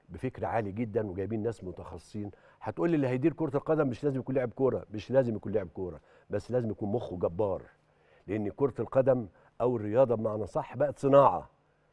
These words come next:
إحنا بنستغل كده؟ لا، إحنا عندنا هنا في مصر، محدش يزعل مني، لما بنجيب رئيس اتحاد، أي اتحاد ومعظم الأندية اللي بيجي عشان يتولى،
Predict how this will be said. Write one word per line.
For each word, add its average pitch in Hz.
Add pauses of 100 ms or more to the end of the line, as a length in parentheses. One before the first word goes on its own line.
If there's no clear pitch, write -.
(260)
إحنا 135
بنستغل 139
كده؟ 180 (100)
لا، 123 (600)
إحنا 113
عندنا 104
هنا 127
في 90
مصر، 165 (480)
محدش 131
يزعل 110
مني، 175 (1300)
لما 98
بنجيب 123
رئيس 127
اتحاد، 143 (840)
أي 208
اتحاد 117 (340)
ومعظم 151
الأندية 120 (440)
اللي 113
بيجي 135
عشان 107
يتولى، 143